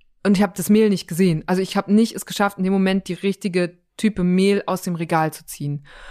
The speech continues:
Und das ist absolut Kontrollverlust. Da stehst du wie so eine Säule und weißt nicht mehr wo. Also es ist wirklich, als wäre so ein innerer Shutdown, das ganze System runtergefahren.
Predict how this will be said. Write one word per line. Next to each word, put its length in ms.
Und 140
das 140
ist 120
absolut 520
Kontrollverlust. 640
Da 80
stehst 320
du 240
wie 80
so 100
eine 120
Säule 680
und 160
weißt 240
nicht 120
mehr 300
wo. 260
Also 160
es 60
ist 60
wirklich, 260
als 140
wäre 120
so 60
ein 60
innerer 260
Shutdown, 580
das 120
ganze 280
System 320
runtergefahren. 640